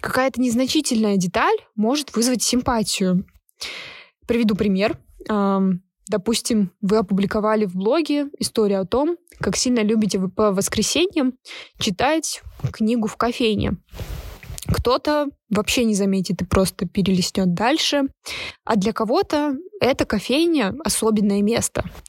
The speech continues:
И у этого человека вполне вероятно возникнет симпатия и чувство в духе: «О, мы чем-то похожи,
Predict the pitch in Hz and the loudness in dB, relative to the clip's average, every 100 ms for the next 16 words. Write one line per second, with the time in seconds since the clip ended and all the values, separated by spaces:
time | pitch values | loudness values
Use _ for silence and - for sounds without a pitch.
0 | - - - - - - - 240 254 269 | -14 -12 -14 -16 -18 -8 -2 2 2 0
1 | - 240 311 277 226 214 - 208 220 427 | 0 0 0 0 -2 -2 0 0 2 0
2 | - - 220 226 269 254 208 208 233 359 | -2 -4 -2 0 2 2 0 0 0 0
3 | 254 214 214 196 302 - 240 - 214 196 | 0 0 2 2 0 0 0 0 0 0
4 | 262 349 403 - 233 - - 208 - 294 | 0 0 0 0 0 0 0 0 2 2
5 | 370 - 269 247 226 _ - - - - | 2 0 -2 -2 -2 _ -20 -20 -4 -2
6 | 196 190 208 269 - - 226 202 - 269 | 0 2 2 2 0 0 0 0 -2 0
7 | 302 262 185 175 - 208 254 311 262 - | 2 4 2 -4 -4 0 2 2 0 -2
8 | - - 269 233 214 185 - 208 - 320 | -4 0 2 2 0 -2 -2 -2 -2 0
9 | 381 330 233 208 | 2 2 0 -2